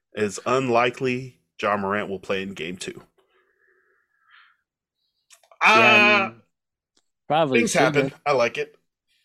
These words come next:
Speaker 1: Not,
Speaker 2: I'm
Speaker 1: uh,
Speaker 2: done.
Speaker 1: not the injury. I like it for the Lak-, <laughs> the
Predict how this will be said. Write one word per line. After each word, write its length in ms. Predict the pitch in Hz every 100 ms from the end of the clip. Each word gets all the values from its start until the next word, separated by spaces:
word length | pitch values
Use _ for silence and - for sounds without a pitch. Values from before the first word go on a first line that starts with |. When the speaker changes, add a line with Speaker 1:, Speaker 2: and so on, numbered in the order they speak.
| _ _ _ _ -
Speaker 1:
Not, 180 | 156
Speaker 2:
I'm 100 | 127
Speaker 1:
uh, 100 | 110
Speaker 2:
done. 80 | 120
Speaker 1:
not 220 | 110 127 120
the 100 | 104
injury. 320 | 98 104 117 -
I 160 | 117 113
like 260 | 113 110
it 60 | 107
for 120 | 107
the 60 | 101
Lak-, 320 | 101 107 - -
<laughs> 100 | -
the 140 | 190